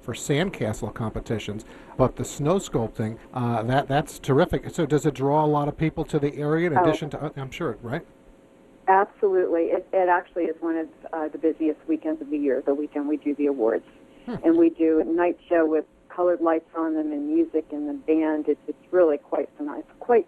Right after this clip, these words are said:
Speaker 2: beautiful, too. It's, it's, it's unbelievable what these artists can do.
Speaker 1: Interesting. So we always like to ask folks when they're on the show with us, when we do the Destination Spotlight, so to give us one item. So I'm gonna ask you this. Should you please give us one item that you think is surprising about Breckenridge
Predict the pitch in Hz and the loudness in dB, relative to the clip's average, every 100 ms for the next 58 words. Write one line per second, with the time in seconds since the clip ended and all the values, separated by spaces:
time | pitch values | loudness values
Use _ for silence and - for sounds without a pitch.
0 | _ 156 156 143 - - _ - 147 151 | _ -2 -2 -2 -10 -14 _ -12 -12 -10
1 | 147 - 139 - - 151 - - 185 196 | -14 -12 -14 -12 -8 -8 -10 -8 -2 2
2 | 180 180 147 - 139 - - 285 - 135 | 4 4 2 -6 -6 -6 -6 -8 -6 -6
3 | - - - - - - - 208 156 127 | -8 -10 -10 -10 -12 -14 -12 -8 -4 -4
4 | - 135 - - - - - 226 240 302 | -6 -8 -10 -20 -20 -8 0 2 4 2
5 | 240 220 190 185 165 - 170 165 - 156 | 4 2 2 -2 -2 -2 -2 -2 -2 -2
6 | 143 139 135 - 131 127 120 120 - 127 | 0 -2 -2 0 0 0 0 -4 -4 -4
7 | 127 135 127 131 123 139 123 117 120 - | 0 0 0 0 -2 -2 -4 -6 -10 -6
8 | 123 117 120 120 156 147 175 196 247 262 | -4 -2 -4 -6 -6 -6 -6 -2 0 0
9 | 151 143 202 254 - 160 120 95 95 170 | -2 0 2 2 2 2 2 -2 -10 -10
10 | 185 208 170 143 - 98 - 165 147 233 | -4 -4 -2 -4 -4 -10 -6 -8 -6 -4
11 | 233 185 185 135 131 165 202 165 143 120 | -2 0 0 0 0 2 2 2 0 0
12 | 117 - - - 165 175 247 - 220 190 | -4 -12 -20 -10 -6 -2 -2 2 0 2
13 | 170 - 147 - 156 156 135 123 117 117 | -2 -2 -8 0 2 2 0 -2 -2 -2
14 | 110 120 113 117 107 104 101 | -2 -4 -4 -4 -4 -6 -8